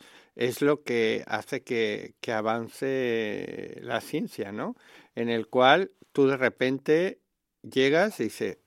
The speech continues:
"Si es que no hay nada o hay muy poco", que parece mentira que ahora que tenemos, eh, investigación y que todo el mundo hace investigación y que tal, y mucho más en un cultivo que es comercial,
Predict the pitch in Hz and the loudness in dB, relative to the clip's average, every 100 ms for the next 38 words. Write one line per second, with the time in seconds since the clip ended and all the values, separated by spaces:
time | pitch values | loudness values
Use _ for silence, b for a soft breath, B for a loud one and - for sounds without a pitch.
0 | _ - - 139 - 123 117 113 131 170 | _ -12 -2 -2 -2 -4 -4 -4 -4 -4
1 | 95 - - 110 104 101 95 - 123 - | -8 -12 -8 -4 -4 -4 -8 -6 -6 -6
2 | - b b b b - - 110 135 180 | -10 b b b b -4 2 2 2 0
3 | 139 117 107 127 147 165 135 120 131 147 | -2 -2 0 2 6 4 4 4 6 4
4 | 127 117 113 127 139 139 131 - B B | 2 0 2 4 6 4 4 -2 B B
5 | B B - 120 120 120 117 120 120 123 | B B 0 2 4 2 2 2 2 0
6 | - 131 117 113 - 123 135 147 143 135 | 0 2 2 0 0 2 4 4 4 2
7 | 123 120 110 131 127 123 123 123 117 139 | 2 0 2 4 4 4 2 2 0 -4
8 | 113 107 - 107 104 - 123 139 143 131 | -6 -6 -4 -4 -6 -6 -4 -2 -2 0
9 | 117 117 110 107 135 - 135 123 143 147 | 0 2 2 2 2 2 2 4 2 0
10 | 127 113 135 127 - 104 120 127 - 120 | -2 0 0 0 -4 -6 -4 -4 -2 -4
11 | - 139 156 123 - 123 143 147 - 139 | -2 0 2 2 2 4 4 4 6 6
12 | 131 123 117 104 - 127 135 | 8 4 2 -2 -4 -2 -2